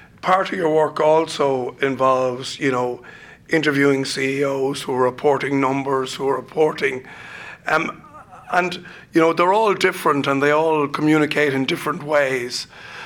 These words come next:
How do you, in your role, you know, as a co-anchor at Bloomberg, how do you get the best out of these people in terms of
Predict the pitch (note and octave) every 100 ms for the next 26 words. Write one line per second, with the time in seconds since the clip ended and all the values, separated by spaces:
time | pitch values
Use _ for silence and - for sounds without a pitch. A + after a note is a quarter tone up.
0 | - - B3 A#3 G3+ F3+ F3 F3 E3+ D3
1 | C#3+ C#3 C#3 C#3 C#3 C3+ B2 B2 - -
2 | - D3 C3+ C3+ D#3 D3 - C#3 B2+ C3+
3 | C#3 C3 B2 C3+ C#3 C3+ C#3 C3 B2+ -
4 | - - - - B3+ A#3 G3 F3 C#3+ D3+
5 | D3 - D#3 C#3 B2+ B2+ B2 - D#3 -
6 | A#2 A2+ C3+ - C#3+ C#3+ C3 B2 -